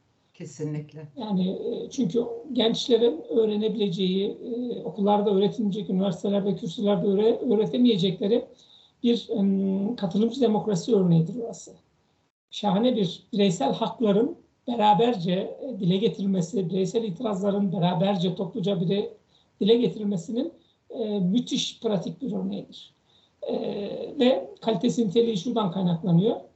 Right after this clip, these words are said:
Speaker 2: E, yani çapulcu mapulcu dendi, herkes üstlendi o sıfatı ama, e, gelen insanların hepsi eğitim düzeyleri çok çok iyi. E, yaşam standartları hayli yüksek. Yani,
Speaker 1: Evet.
Speaker 2: e,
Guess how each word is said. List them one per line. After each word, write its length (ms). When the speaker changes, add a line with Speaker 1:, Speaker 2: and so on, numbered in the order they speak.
Speaker 2:
E, 60
yani 360
çapulcu 420
mapulcu 380
dendi, 280
herkes 320
üstlendi 400
o 60
sıfatı 400
ama, 260
e, 100
gelen 340
insanların 420
hepsi 220
eğitim 280
düzeyleri 420
çok 200
çok 200
iyi. 280
E, 80
yaşam 400
standartları 680
hayli 360
yüksek. 560
Yani, 320
Speaker 1:
Evet. 100
Speaker 2:
e, 260